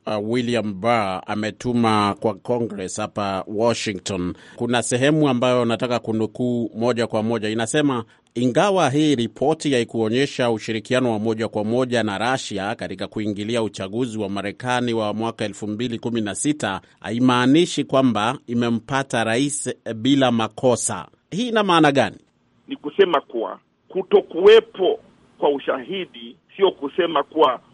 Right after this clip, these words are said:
Speaker 2: ushahidi haupo. Nasema hivi, ukipata mtu amefanya makosa, lakini ukakosa kuwa na mtu wa kutoa ushahidi,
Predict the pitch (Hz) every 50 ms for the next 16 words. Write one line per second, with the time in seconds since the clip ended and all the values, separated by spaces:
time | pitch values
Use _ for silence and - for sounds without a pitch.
0 | _ 156 147 - - 120 120 - 165 180 - - 135 - - - 95 - - -
1 | - - - - _ _ - - - 180 180 165 165 185 196 185 160 156 151 123
2 | - - - - _ _ - 131 147 147 - 190 - 185 156 165 160 180 151 131
3 | 135 123 - - 160 151 139 120 117 120 - - - 151 143 131 - 92 67 -
4 | _ _ _ _ _ _ _ - 123 - - 196 175 180 180 - - 135 - 143
5 | 135 - _ - 175 165 165 - - 170 165 165 - _ _ _ - - 160 147
6 | 131 120 123 143 151 - 151 - - - - 151 135 127 120 - - 107 98 123
7 | 131 117 - _